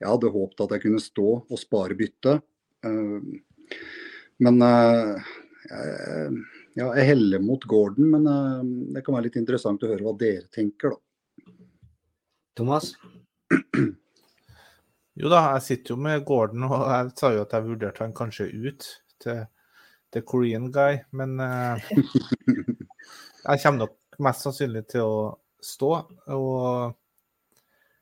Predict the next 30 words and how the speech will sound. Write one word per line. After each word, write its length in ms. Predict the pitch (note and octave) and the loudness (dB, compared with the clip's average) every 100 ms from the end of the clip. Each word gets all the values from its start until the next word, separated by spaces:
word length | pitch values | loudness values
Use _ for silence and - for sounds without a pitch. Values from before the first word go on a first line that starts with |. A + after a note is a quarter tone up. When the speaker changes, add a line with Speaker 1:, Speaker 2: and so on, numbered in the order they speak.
| - | -2
Speaker 3:
Gordon 360 | C#3 A#2+ A#2 B2 | 4 4 2 0
kan, 260 | C3 A#2+ | 0 0
som 140 | A2+ A#2+ | -2 -2
jeg 100 | A2+ | 0
nevnte, 540 | G#2+ G#2+ - B2 A2+ | -2 -6 -6 -4 -4
skåre 460 | - D3 D3 G#2 G2+ | -4 -6 -4 -4 -4
mot, 360 | A#2 G#2+ - | -6 -8 -6
eh, 180 | A2 G#2 | -4 -2
Arsenal, 420 | G#2 G2 - G#2+ G2+ | -4 -6 -6 -8 -6
han 160 | G#2+ | -8
altså. 300 | A2+ G2 - - _ _ _ _ _ _ _ _ - | -8 -12 -18 -20 _ _ _ _ _ _ _ _ 2
Speaker 1:
Mm. 360 | C3+ F#2 F2+ G#2 - - - _ - | 4 4 -2 -14 -20 -20 -20 _ 2
Men 80 | A#2+ | 2
hvis 80 | A#2+ | 4
du 80 | |
ser 160 | D#3 C3 | 4 4
på 140 | D3 | 2
benken 360 | B2 G#2+ F#2+ B2 | 2 0 0 -2
min, 100 | C3 | -2
så 120 | C3 | 0
har 80 | C3 | 0
jeg 100 | C3 | 0
liksom 200 | A#2 A#2+ - _ _ _ _ _ | -2 -4 -8 _ _ _ _ _
Archer, 480 | A2 G2 - - A#2+ - | -4 -4 -6 -6 -6 -2
Taylor 460 | A2+ F#2 F#2+ A#2 | -2 -2 -2 -4
og 100 | A#2 | -2
Cabaret. 420 | - G#2+ A#2+ C3 C3+ _ - - _ _ _ _ _ _ - - - - | -2 -2 0 0 -2 _ -20 -20 _ _ _ _ _ _ -20 -20 -20 -16
Taylor 460 | - A2+ G#2+ A#2 C#3 | 2 6 6 6 6
mot 200 | B2+ B2+ | 4 2
Crys-, 300 | - A#2 - | 2 0 0